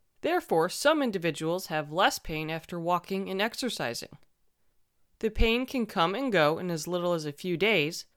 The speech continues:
but can last up to several months. D D D can also cause weakened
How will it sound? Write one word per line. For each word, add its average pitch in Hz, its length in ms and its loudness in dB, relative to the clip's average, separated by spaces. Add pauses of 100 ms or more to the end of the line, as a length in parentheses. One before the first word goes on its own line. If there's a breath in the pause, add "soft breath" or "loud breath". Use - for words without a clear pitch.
but - 140 -8
can 269 240 -4
last 220 440 2 (120)
up 233 160 -4
to 262 80 -6
several 180 340 2
months. 175 480 0 (1120)
D 214 240 -2
D 185 240 -2
D 170 300 0
can 175 180 -6
also 247 380 2
cause 151 420 -2
weakened 220 500 -4